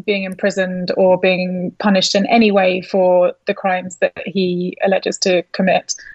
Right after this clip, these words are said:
um, because he knows that he can just bribe the police and he can bribe his way out of any sticky situation. So,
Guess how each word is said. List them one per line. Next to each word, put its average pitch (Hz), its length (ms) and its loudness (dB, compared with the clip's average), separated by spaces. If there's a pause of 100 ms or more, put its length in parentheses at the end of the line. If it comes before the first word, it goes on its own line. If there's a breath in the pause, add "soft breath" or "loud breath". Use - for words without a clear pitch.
(120)
um, 185 200 2
because 180 200 -2
he 185 60 -4
knows 180 220 2
that - 100 -8
he 165 100 -6
can 185 120 -6
just 175 200 -2
bribe 180 320 0
the 185 80 0
police 180 400 -2
and 185 100 -4
he 180 160 -4
can 180 300 -2
bribe 180 260 2
his 185 140 -6
way 175 100 0
out 175 180 0
of - 80 -4
any 180 420 0 (360 loud breath)
sticky 208 280 0
situation. 202 600 0
So, 196 360 2